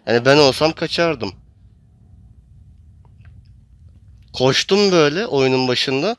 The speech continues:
Önüme çıktı aniden. Manyak ya, şizofren.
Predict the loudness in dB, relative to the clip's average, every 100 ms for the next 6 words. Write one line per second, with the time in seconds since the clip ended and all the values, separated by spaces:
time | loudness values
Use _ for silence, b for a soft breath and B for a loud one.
0 | b b b 0 4 4 2 -2 -4 0
1 | 2 2 -2 -6 -8 _ _ _ -4 -2
2 | 0 0 0 -2 -2 -2 -6 -6 -6 -6
3 | -6 -6